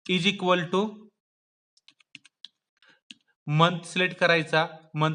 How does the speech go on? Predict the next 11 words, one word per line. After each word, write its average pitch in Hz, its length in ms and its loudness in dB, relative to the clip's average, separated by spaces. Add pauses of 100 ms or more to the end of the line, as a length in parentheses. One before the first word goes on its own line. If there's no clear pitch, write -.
ना 156 320 0
टाईप 160 320 -2
करून 160 160 -4
घ्यायचं 156 420 -2 (180)
फंक्शन, 151 400 -4 (380)
किंवा 151 260 4
इथं 160 320 0 (340)
माऊसनं 151 360 0
क्लिक 165 300 -4
करू 165 140 -2
शकता 151 400 -4